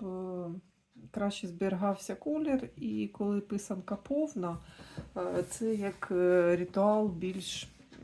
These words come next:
запечатування яйця, запечатування свого бажання, да? Тому, е, запечатали. І якщо у вас пуста писанка, то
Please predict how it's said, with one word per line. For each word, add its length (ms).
запечатування 1000
яйця, 680
запечатування 960
свого 340
бажання, 640
да? 180
Тому, 840
е, 300
запечатали. 840
І 280
якщо 380
у 40
вас 240
пуста 400
писанка, 640
то 340